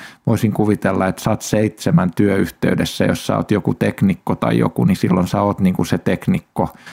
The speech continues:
aika pitkälti ja, ja teet sitä, mut sitten meillä on niin kuin monia paikkoja edelleen, jossa joutuu niin kuin tekemään monenlaista.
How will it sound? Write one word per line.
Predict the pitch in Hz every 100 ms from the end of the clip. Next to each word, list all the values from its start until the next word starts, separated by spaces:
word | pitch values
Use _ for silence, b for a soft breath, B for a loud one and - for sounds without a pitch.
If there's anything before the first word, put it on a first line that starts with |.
| B
aika | - 101 -
pitkälti | - 98 - - - 101
ja, | - - -
ja | 98
teet | 113 107 -
sitä, | 95 95
mut | 92 101
sitten | - 120 -
meillä | 98 98 101
on | 104 - B B B B B B B B -
niin | 123
kuin | 117
monia | 120 117 107
paikkoja | 113 107 - 104
edelleen, | 110 110 95 90
jossa | 95 - 107
joutuu | 98 - 98 92 - -
niin | 117
kuin | -
tekemään | - 110 - 95 90 123 - b b b b b _ _ _ _ _ _ 110
monenlaista. | 113 110 95 98 107 104 90 - -